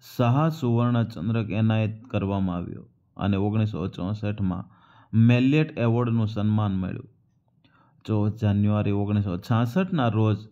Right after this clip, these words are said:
માઉન્ટ બ્લાન્ક નજીક આ મહાન ભૌતિક વિજ્ઞાનીનું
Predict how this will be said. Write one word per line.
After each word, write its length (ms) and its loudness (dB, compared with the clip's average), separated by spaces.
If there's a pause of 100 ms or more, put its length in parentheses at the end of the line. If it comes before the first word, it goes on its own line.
(300)
માઉન્ટ 520 4
બ્લાન્ક 600 0
નજીક 560 2
આ 160 -2
મહાન 480 4
ભૌતિક 580 2
વિજ્ઞાનીનું 840 2